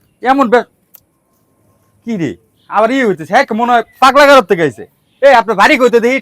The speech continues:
ঠিকানা না থাকলে, না যদি চেনেন, আমি ফোন দিয়ে কয়ে দেই। আরে, আপনার হাত তো বানতাছে।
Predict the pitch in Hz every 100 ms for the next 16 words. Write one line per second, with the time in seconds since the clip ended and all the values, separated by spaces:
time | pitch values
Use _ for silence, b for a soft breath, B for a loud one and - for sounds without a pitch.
0 | - 226 285 285 294 294 269 277 254 208
1 | 254 220 220 226 262 254 240 226 202 220
2 | 226 247 190 135 - _ _ _ _ _
3 | _ _ 1017 _ _ _ _ _ _ _
4 | _ _ _ _ - 190 226 202 - 247
5 | 170 196 254 - 302 285 220 -